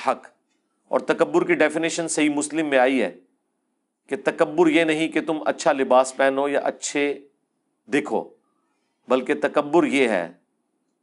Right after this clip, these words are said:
بلکہ ساتھ یہ الفاظ ہیں، اللہ بھی خوبصورت ہے، خوبصورتی کو پسند فرماتا ہے۔ تکبر یہ ہے کہ تم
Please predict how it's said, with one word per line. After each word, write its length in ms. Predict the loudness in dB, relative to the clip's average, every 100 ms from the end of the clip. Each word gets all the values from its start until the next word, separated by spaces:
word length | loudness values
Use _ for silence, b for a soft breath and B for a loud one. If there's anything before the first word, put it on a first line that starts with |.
| _ _ _ _ _ _ -8
بلکہ 220 | -8 -4
ساتھ 280 | 2 2 2
یہ 80 | -2
الفاظ 360 | 2 2 4
ہیں، 100 | 0 -6 -16 _ -2
اللہ 300 | 2 4 4 2
بھی 100 | -4
خوبصورت 540 | -4 -2 2 2 4
ہے، 140 | 2
خوبصورتی 600 | 2 -6 -6 -4 -4 -4
کو 120 | -4 -4
پسند 340 | -2 -2 -2
فرماتا 460 | -2 0 0 -2 -4
ہے۔ 80 | -6 b b b b -4
تکبر 420 | 0 -2 0 2
یہ 220 | 4 4
ہے 220 | 4 4
کہ 140 | 0 -6 -2 2
تم 240 | 2